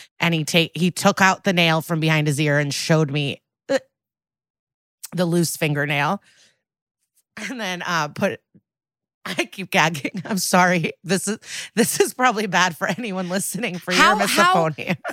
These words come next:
Speaker 1: <laughs>
Speaker 2: how
Speaker 1: And then he put the nail back in his ear for comfort. So that's that. <laughs>
Speaker 2: Are we talking, like, the clipping of when you just clip a nail,
Speaker 1: Yeah.
Speaker 2: like the little
Speaker 1: Yeah.
Speaker 2: s-, crescent moon? Okay.
Speaker 1: Yeah. Yeah.
Speaker 2: God. Uh,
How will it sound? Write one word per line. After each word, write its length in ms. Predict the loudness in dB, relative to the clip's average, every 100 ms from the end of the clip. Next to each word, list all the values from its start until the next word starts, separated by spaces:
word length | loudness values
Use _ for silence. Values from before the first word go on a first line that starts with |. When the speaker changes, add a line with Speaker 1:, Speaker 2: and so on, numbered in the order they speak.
| -12
Speaker 1:
<laughs> 220 | -18 _
Speaker 2:
how 340 | -8 -2 0 0 4
Speaker 1:
And 260 | 4 4
then 140 | 4 4
he 120 | 2
put 220 | 2 2
the 320 | 2 2 2 2
nail 300 | 2 2 2
back 360 | 4 4 2 -12 _ _ _ _ _ -10 -4
in 80 |
his 200 | 0 0 0
ear 300 | 0 2 2
for 300 | 0 -2 -2
comfort. 380 | -4 -6 -10 -14 _ _ _ _ _ _ _ _ _ _
So 200 | -12 -4
that's 320 | 2 2 2 -2
that. 320 | -2 -2 -2 0 2
<laughs> 280 | 2 0 2
Speaker 2:
Are 120 | 2
we 140 | 2 0
talking, 340 | 2 0 0 -4 0
like, 240 | 0 -2 -8
the 200 | -4 -4
clipping 540 | -4 -2 0 2 2
of 140 | 2 0
when 120 | 0
you 80 | 0
just 200 | -2 -2
clip 260 | -2 0
a 40 | 2
nail, 100 | 4
Speaker 1:
Yeah. 160 | 6 4
Speaker 2:
like 160 | 2
the 100 | 0
little 200 | 0 4
Speaker 1:
Yeah. 200 | 4 4
Speaker 2:
s-, 80 | 0
crescent 500 | 0 0 2 -4 -4
moon? 420 | -2 0 0 -2 -2
Okay. 180 | 0 4
Speaker 1:
Yeah. 260 | 4 2 -6 _ _
Yeah. 220 | -10 -10 -12 _
Speaker 2:
God. 540 | -14 -12 -14 -14 -14 -16
Uh, 220 | -14 -14